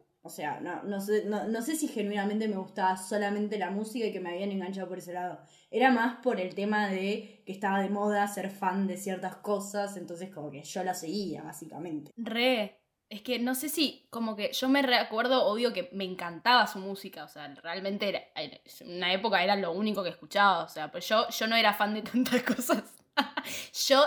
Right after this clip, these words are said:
Speaker 2: en mi corazón, estaba
Speaker 1: <laughs>
Speaker 2: solamente en, en Harry Styles. Ah, este no. Eh, estaba en, en, en todos los de, los de one D. Em, obviamente que también era, era, era fan, me gustaban otros artistas de la cultura pop, tipo,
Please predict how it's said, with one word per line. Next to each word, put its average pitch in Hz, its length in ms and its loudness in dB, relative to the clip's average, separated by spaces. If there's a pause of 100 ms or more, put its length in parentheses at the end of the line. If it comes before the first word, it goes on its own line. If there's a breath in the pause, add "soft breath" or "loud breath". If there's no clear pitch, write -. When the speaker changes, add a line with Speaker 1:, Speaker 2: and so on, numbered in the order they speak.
Speaker 2:
en 208 140 2
mi 214 80 -2
corazón, 226 520 2
estaba 320 400 2
Speaker 1:
<laughs> 359 80 -2
Speaker 2:
solamente 202 760 2
en, 190 300 -8 (320 loud breath)
en 285 200 6 (100)
Harry 233 240 6
Styles. - 420 -8
Ah, 175 140 -6
este 185 240 -14
no. 185 100 -16 (440 loud breath)
Eh, 208 340 4
estaba 277 360 6
en, 226 280 2
en, 208 340 -4
en 208 160 -4
todos 247 520 4
los 202 180 -2
de, 185 380 -2
los 185 100 -8
de 185 140 -2
one 226 220 2
D. 240 200 0 (380 loud breath)
Em, 196 340 0 (120)
obviamente 285 340 8
que 254 80 8
también 220 300 2
era, 214 260 2
era, 196 680 0
era 190 220 -2
fan, 202 260 0
me 214 60 2
gustaban 208 320 4
otros 190 240 -4
artistas 190 580 -4
de 156 200 -8
la - 160 -12
cultura 202 460 -8
pop, 190 300 -6 (220)
tipo, - 680 -14